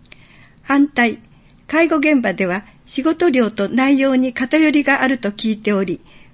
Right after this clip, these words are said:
運営の努力と労働基準法に照らすことが適当と考え不採択。大沼。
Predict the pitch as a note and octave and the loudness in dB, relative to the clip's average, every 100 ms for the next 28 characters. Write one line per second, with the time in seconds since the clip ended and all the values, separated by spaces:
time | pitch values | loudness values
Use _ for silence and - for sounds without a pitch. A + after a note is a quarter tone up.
0 | - D4 D#4+ D#4+ D4 C#4 C#4 B3+ A#3+ - | 0 6 8 8 6 4 2 0 -2 -4
1 | - F#3 - - - C#4 E4+ D#4+ D#4+ D#4+ | -8 -8 -10 -20 -2 2 2 2 0 0
2 | D4 D4 D4+ D4 C4+ C4 B3 B3+ C4 - | 0 2 2 2 2 0 0 -2 -2 -4
3 | B3 A#3 G#3 G#3 G#3 - B3+ A#3+ B3 A#3+ | -4 -2 -4 -2 -6 -2 0 0 -2 -2
4 | A3+ A3+ G#3+ G3 - - - D4 A#3 - | 0 0 0 -4 -8 -6 -2 0 -2 -8
5 | - - - - - - - G#3+ G#3+ G3+ | -14 -18 -20 -20 -20 -20 -8 -2 0 0
6 | G3 F3 | -2 -8